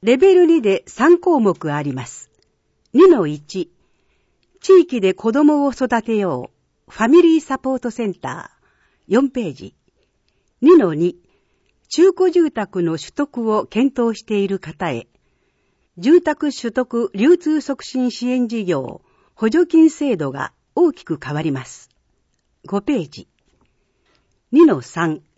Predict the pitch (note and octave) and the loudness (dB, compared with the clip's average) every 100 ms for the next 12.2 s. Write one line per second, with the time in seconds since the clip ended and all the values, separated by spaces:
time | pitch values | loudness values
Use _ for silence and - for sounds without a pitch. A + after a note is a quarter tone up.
0 | _ _ _ _ _ _ _ F4 F4 F4 | _ _ _ _ _ _ _ 4 4 2
1 | A3+ G3+ F#3 G#3 D4 C#4+ B3+ B3 - A#3+ | 0 2 2 0 -2 -2 -4 -4 -2 -2
2 | A#3+ A3+ G#3+ G3+ F#3+ E3 C#3 - A2 _ | -2 -4 -4 -4 -6 -8 -12 -16 -20 _
3 | _ _ _ _ F3+ F3+ A3 D4+ C#4 B3+ | _ _ _ _ -4 0 0 0 -2 -2
4 | A#3 A3 G#3+ - - E3 F3+ F3 D#3+ F3+ | -6 -6 -8 -10 -8 -4 -2 -2 -2 -8
5 | D#3 C#3+ C#3+ B2 _ _ _ _ _ _ | -10 -10 -12 -12 _ _ _ _ _ _
6 | E3 F#3+ - C4+ D#3+ - - _ _ _ | -8 -8 -8 -6 -6 -10 -20 _ _ _
7 | _ _ _ _ _ _ _ _ _ _ | _ _ _ _ _ _ _ _ _ _
8 | _ _ _ _ - C4+ D4 - _ _ | _ _ _ _ -2 0 0 -2 _ _
9 | _ _ _ _ - F4+ F4 C4+ D#3+ D3 | _ _ _ _ -8 -4 -2 -2 -2 -4
10 | A3 A3 - C#4+ B3+ - _ C3+ - _ | -8 -10 -8 -4 -4 -8 _ -12 -12 _
11 | _ _ _ _ F#3+ G#3 D#4 - B3 D3 | _ _ _ _ -2 0 -2 -4 -6 -6
12 | F#2+ - | -10 -18